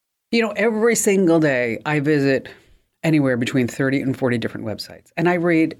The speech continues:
every single thing that has to do with the consumer tech industry and really the tech industry in general. And I, I do all this to make sure that I'm up to date, but also when I do the show that I make sure that you guys and gals are always up to date.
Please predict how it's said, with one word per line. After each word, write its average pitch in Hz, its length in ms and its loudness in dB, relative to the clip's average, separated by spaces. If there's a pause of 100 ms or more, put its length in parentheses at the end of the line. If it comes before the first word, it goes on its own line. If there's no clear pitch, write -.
(160)
every 196 300 2
single 185 400 0
thing 147 220 0
that 117 160 0
has 131 260 -6
to 143 100 -4
do 120 420 -2
with 131 280 -2
the 147 80 -4
consumer 143 460 2
tech 117 400 -4 (480)
industry 160 640 0
and 160 140 -4
really 214 160 2
the 143 100 2
tech - 340 -4
industry 117 480 -2
in 113 140 -6
general. 104 380 -4
And 160 240 -2
I, 160 160 0 (260)
I 165 80 -2
do 277 320 4
all 147 160 2
this 131 220 0
to 156 100 -2
make 143 140 0
sure 151 100 -2
that 120 180 -2
I'm 180 220 0
up 139 120 -2
to 147 80 -4
date, 117 280 -4
but 175 100 2
also 202 280 2
when 190 240 2
I 233 260 2
do 247 220 0
the 233 80 2
show 285 300 2
that 185 140 0
I 185 120 2
make 196 160 0
sure 202 180 0
that 196 220 -2
you 226 320 4
guys 202 340 0
and 175 100 2
gals 254 380 2
are 156 140 0
always 131 280 0
up 110 120 -4
to - 100 -8
date. 110 320 -4